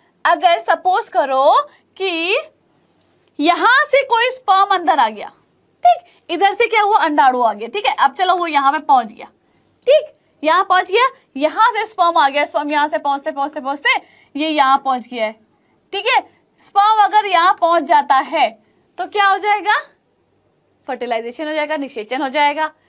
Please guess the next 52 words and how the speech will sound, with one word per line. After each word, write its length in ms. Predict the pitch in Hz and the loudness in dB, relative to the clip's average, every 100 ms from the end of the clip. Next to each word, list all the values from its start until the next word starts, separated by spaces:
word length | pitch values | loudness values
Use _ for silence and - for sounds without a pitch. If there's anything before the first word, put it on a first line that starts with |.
| _ - | _ -10
ठीक 180 | 330 349 | -6 0
है, 120 | 587 - _ _ _ - | 0 -2 _ _ _ -4
अगर 220 | 285 349 | 0 0
ये 140 | 381 | 0
स्पर्म 380 | 392 - 370 381 | -2 0 0 2
यहाँ 180 | 359 349 | 2 0
पहुंच 320 | 349 302 277 | 0 -2 -2
गया 160 | 262 302 | -2 -2
तो 140 | 302 214 _ _ _ _ _ - | -2 -8 _ _ _ _ _ 0
ठीक, 300 | 480 480 _ _ _ _ _ _ _ _ - | 0 -2 _ _ _ _ _ _ _ _ -2
और 120 | 311 | 0
नहीं 240 | 330 320 403 | 2 0 0
पहुंचा 320 | 403 381 415 | 0 0 0
तो 140 | 415 | -2
क्या 180 | 427 392 | 0 2
होगा? 200 | 381 403 | 2 2
ये 140 | 427 392 | 0 0
यहीं 300 | 320 311 330 | 0 0 -2
पे 140 | 415 | -4
क्या 180 | 339 349 | 0 0
होगा? 220 | 320 349 | 2 0
जो 160 | 302 320 | 0 -2
अंडाणु 400 | 269 277 285 311 | -2 0 0 0
होता 220 | 302 339 | -2 -6
है 60 | |
क्या 100 | 330 | -6
होता 140 | 320 392 | -6 -6
है? 60 | 494 | -4
फट 240 | 359 302 | -4 -2
जाता 300 | 269 226 220 | -2 -4 -2
है, 80 | 214 | -4
रप्चर 360 | 247 285 - 311 | -2 -4 0 -2
हो 60 | 254 | 0
जाता 260 | 240 240 | -2 -2
है। 60 | 294 | -4
और 80 | 294 | -2
वो 100 | 285 | -6
क्या 160 | 330 | -2
होता 200 | 302 294 | -4 -2
है? 160 | 392 605 _ _ _ _ _ _ _ | -4 -4 _ _ _ _ _ _ _
ये 120 | 285 302 | -8 -6
जो 140 | 339 | -4
मासिक 400 | 285 269 - 320 | 0 0 -2 -6
धर्म 240 | 294 269 262 | -2 -2 -4
होता 240 | 233 240 | -6 -4
है, 100 | 233 | -6
ठीक 160 | 247 339 | -8 -8
है, 60 | |
मेंस्ट्रुअल 460 | 349 - 285 302 349 | -6 -6 -6 -6 -4
साइकिल 380 | 370 - - 320 | -4 -6 -4 -4
होती 240 | 247 254 | -4 -4
है, 200 | 247 330 | -4 -4